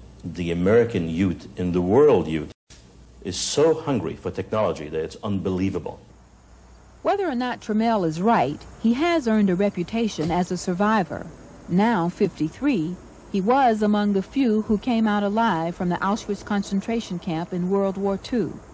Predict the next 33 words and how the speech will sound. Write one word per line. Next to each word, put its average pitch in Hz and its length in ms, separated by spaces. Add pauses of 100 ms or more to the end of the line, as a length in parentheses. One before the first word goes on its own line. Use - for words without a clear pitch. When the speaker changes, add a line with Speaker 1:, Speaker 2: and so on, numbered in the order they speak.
(760)
Speaker 2:
He 180 60
came 254 320
to 277 140
America, 196 600 (320)
served 208 420
in 220 80
the 214 140
Army, 165 480 (320)
and 208 100
set 247 180
up 240 140
a 247 60
typewriter 233 580
repair 269 420
business 185 460
in 214 140
the 220 60
Bronx. 226 560 (760)
From 247 180
there, 294 320
he 240 120
went 214 220
into 220 180
selling 220 400
calculators, 170 880 (280)
then 226 200
computers, 208 720
from 160 260
locations 190 560
all 214 240
over 220 220
the 214 80
world. 185 600